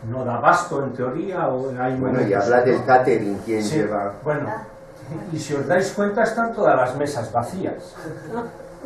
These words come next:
Speaker 1: ¿eh? Hay que esperar hasta dos horas para poder entrar a comer si no tienes la tarjeta. Yo no sé cuándo ha pedido ese señor la vez, viendo la comida que queda en las bandejas, que no queda esa comida.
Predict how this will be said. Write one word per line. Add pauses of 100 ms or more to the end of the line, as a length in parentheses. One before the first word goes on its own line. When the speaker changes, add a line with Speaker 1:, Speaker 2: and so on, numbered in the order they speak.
(120)
Speaker 1:
¿eh? (380)
Hay
que
esperar
hasta (100)
dos
horas
para
poder
entrar
a
comer
si
no
tienes
la
tarjeta. (500)
Yo
no
sé
cuándo
ha
pedido
ese
señor
la
vez, (560)
viendo
la
comida
que
queda
en
las
bandejas,
que
no
queda
esa
comida.